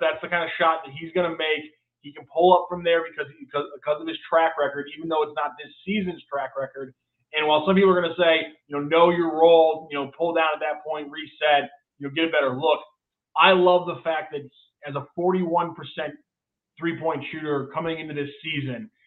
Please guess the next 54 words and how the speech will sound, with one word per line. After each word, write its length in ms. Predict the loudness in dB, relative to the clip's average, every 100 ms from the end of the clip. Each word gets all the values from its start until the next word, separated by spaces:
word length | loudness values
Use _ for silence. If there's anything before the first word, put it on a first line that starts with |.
| _
he 100 | -6
is 180 | -4 0
not 220 | 0 2
letting 220 | 0 0
a 40 | -6
bad 360 | -4 -2 -2 -6 -8
start 440 | 2 4 4 -2 -12 _ _ -10
change 300 | -8 -8 -8
his 140 | -8 -10
game. 360 | -8 -6 -6 -8
And 100 | -10
the 40 | -8
fact 180 | -8 -8
that 120 | -12
he's 100 | -14 -4
still 220 | -2 0
pulling 300 | 2 0 0
up 100 | -4
from 120 | -6 -4
that, 120 | -4 -4
I 40 |
think 140 | -10 -14
it's 80 | -16
a 40 |
great 300 | -4 -2 -2
sign. 380 | 0 0 0 -2 -8 _ _ _
I 80 | -12
think 140 | -10
it 80 | -4
tells 280 | 0 2 0
me 140 | -6 -2
that 300 | 2 2 0 -8
mentally 400 | -8 -8 -6 -6
he's 160 | -6 -6
good. 220 | 2 2 2
It's, 140 | -8 -12
again, 220 | -8 -8
it's 100 | -8 -4
probably 240 | -2 0
a 40 |
little 260 | 0 0 -2
mechanical 480 | -2 -2 -2 -2 -4 -4
issue. 320 | -4 -4 -4 -6 _
And 80 | -14
if 60 | -10
he 120 | -6
gets 160 | -6 -6
it 60 | -6
figured 300 | -4 -4 2
out 320 | 6 6 4 0 _ _ _
at 60 | -6
the 60 | 0
right 280 | 2 2 -2
time, 500 | -6 -4 -4 -6 -10